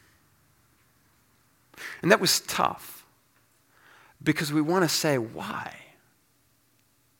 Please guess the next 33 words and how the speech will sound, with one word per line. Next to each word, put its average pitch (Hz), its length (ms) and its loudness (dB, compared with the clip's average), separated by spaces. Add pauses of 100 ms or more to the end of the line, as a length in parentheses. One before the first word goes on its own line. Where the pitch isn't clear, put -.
(300)
Why, 165 160 0
why 202 160 4
doesn't 220 220 2
God 175 280 4
teach - 260 -2
him 175 100 0
a 151 60 0
lesson?" 175 360 -4 (2000)
Now, 151 80 6
like, 156 100 8
why 190 180 12
doesn't, 208 240 4 (140)
why - 100 8
doesn't 208 140 4
he 208 40 2
have 190 100 2
to 175 80 2
pay 170 400 4 (180)
for - 160 2
his 131 140 4
mistakes? 139 480 2 (180)
He's 175 140 4
never 214 240 8
gonna 196 200 8
learn 175 380 8
anything 185 540 6
unless 151 280 6
God 131 320 6
punishes 123 520 0
him 95 180 -6
for 78 220 -10
it, - 80 -8
right? 196 280 2